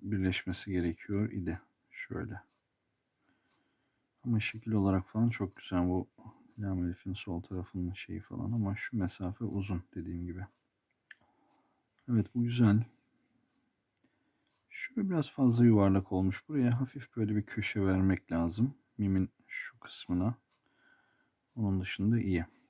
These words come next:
Evet, bu aleyküm ikinci çeşit olan ayınımızdan olacak. Yani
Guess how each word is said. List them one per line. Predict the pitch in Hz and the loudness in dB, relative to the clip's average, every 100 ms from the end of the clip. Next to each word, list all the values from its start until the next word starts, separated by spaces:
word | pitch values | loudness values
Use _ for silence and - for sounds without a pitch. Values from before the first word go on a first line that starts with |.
| _ _ _ _ _ _ _ _ _ _ _ _ _ - | _ _ _ _ _ _ _ _ _ _ _ _ _ 0
Evet, | 143 120 | 2 2
bu | 156 156 | -2 2
aleyküm | 139 147 139 139 135 | 4 4 4 4 4
ikinci | 123 117 131 123 - | 4 2 4 4 2
çeşit | - 110 - - | -2 -2 -2 0
olan | 101 101 98 | 4 6 6
ayınımızdan | 110 101 101 98 92 95 | 6 6 8 6 4 4
olacak. | 90 90 90 110 113 101 | 6 4 2 0 0 0
Yani | 98 92 101 | 2 4 4